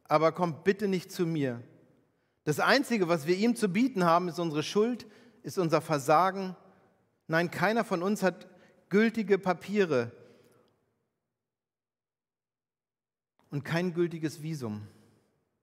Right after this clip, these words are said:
Und keiner erfüllt die Bedingungen, um eigentlich zu ihm zu kommen.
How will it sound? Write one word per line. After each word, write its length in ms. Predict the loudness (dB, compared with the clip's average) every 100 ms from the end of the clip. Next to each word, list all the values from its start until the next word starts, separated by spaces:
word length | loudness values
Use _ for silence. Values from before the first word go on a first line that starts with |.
| _ _ _
Und 120 | -6
keiner 320 | 0 2 2 2
erfüllt 400 | 0 -2 -2 -2
die 80 |
Bedingungen, 640 | -4 -2 -2 -2 -2 -4 -10 -20 -20 _
um 140 | -6 -2
eigentlich 580 | -2 -2 -4 -8 -10 -18 _ _ _ _
zu 200 | -8 -4
ihm 200 | -2 -4
zu 140 | -10
kommen. 460 | -8 -6 -6 -8